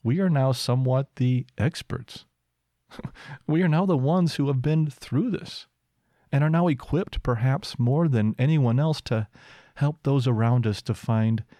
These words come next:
peace amidst this newfound isolation. And for those of you who are in the early or mid stages of benzo withdrawal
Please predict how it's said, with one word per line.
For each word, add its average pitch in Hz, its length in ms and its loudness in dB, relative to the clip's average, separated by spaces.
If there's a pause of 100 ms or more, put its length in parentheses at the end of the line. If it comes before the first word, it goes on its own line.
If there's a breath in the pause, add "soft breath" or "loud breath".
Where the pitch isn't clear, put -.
(280 soft breath)
peace - 520 -4 (960)
amidst 120 380 0
this 120 380 -2
newfound 113 720 0 (420 soft breath)
isolation. - 680 -6 (1400)
And 123 240 2
for 113 140 0
those 160 460 2
of 110 140 0
you 131 240 2
who 123 200 2
are 113 120 0
in 110 180 2
the 104 260 0
early 135 420 2
or 104 200 0
mid 117 300 0
stages 131 500 -2
of 123 100 0
benzo 127 360 2
withdrawal 123 600 0